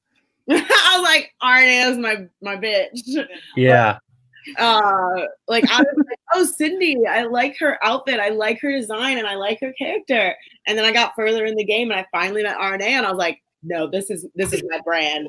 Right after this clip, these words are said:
Speaker 1: This is my brand." Um,
Speaker 2: <laughs>
Speaker 1: uh, and then, uh, but then again, looking at her outfit, I was like, "I'm never gonna be able to make that. I'm never gonna be able to make that." And
Speaker 2: No.
Speaker 1: then, then the Prompto D L C came out, and I was like, "I can do that.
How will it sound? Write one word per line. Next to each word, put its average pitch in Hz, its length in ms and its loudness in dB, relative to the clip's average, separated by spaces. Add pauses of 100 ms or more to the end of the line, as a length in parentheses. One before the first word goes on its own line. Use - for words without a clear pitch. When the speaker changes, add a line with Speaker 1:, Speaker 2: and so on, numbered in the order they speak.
(160)
Speaker 1:
This 240 240 2
is 254 160 2
my 170 160 -2
brand." 170 760 0 (800)
Um, 202 360 0 (560)
Speaker 2:
<laughs> - 580 -6
Speaker 1:
uh, 202 720 0 (760)
and 220 280 0
then, 208 680 2 (140)
uh, 190 460 -2
but 175 200 -4
then 233 240 2
again, 202 500 -2
looking 220 300 -2
at 220 140 0
her 180 180 -2
outfit, 214 380 -2
I 165 60 -2
was 175 100 -4
like, 170 120 -8
"I'm 214 220 -6
never 127 220 -10
gonna 147 100 -10
be 156 60 -8
able 156 80 -8
to 165 80 -12
make 196 180 -16
that. 127 240 -12
I'm 180 240 -8
never 135 200 -10
gonna 143 100 -8
be 143 80 -10
able 151 60 -12
to 160 60 -12
make 208 180 -8
that." - 160 -10 (380)
And 208 120 2
Speaker 2:
No. - 0 -
Speaker 1:
then, 269 240 0 (240)
then 240 240 4
the 240 60 0
Prompto 240 460 2
D 202 120 0
L 180 160 2
C 180 200 -4
came 180 200 -2
out, 170 140 0
and 180 60 -6
I 175 40 -2
was 180 80 -4
like, 202 180 2
"I 339 60 2
can 359 100 0
do 403 160 10
that. 302 320 6